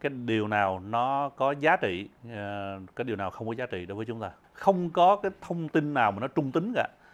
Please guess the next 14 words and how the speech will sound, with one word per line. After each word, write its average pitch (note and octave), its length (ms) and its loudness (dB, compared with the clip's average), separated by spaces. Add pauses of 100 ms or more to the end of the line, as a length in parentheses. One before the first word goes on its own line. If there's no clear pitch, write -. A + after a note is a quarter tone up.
(380)
Tất - 300 4
cả A2+ 400 4
các F3 120 2
thông B2+ 160 -2
tin C3 160 0
mà A#2+ 80 -2
chúng C3+ 180 -8
ta A#2+ 100 4
có C3 260 2
nó C#3+ 200 -2
đều A#2+ 200 0
có C3 140 2
ảnh A2 180 -2
hưởng. F#2+ 260 -4